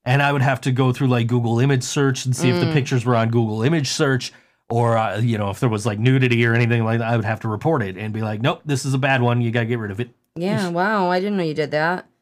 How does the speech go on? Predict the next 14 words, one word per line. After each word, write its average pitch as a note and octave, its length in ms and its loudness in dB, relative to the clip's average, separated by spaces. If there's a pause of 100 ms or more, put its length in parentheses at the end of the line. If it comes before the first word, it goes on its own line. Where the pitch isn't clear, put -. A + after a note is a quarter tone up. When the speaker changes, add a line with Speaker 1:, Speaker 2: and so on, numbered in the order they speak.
(100)
Speaker 1:
I D3+ 100 2
did F#3 160 2
that F#3 160 -2
for, E3+ 240 2
uh, D#3 300 4
like, F#3 180 0
a G#3 40 -4
couple G3+ 240 0
of A#2+ 60 0
months. G#2+ 400 -2
Speaker 2:
That's - 160 -8
pretty - 220 -2
interesting. F3 520 -6
Speaker 1:
Yeah. G#2+ 340 0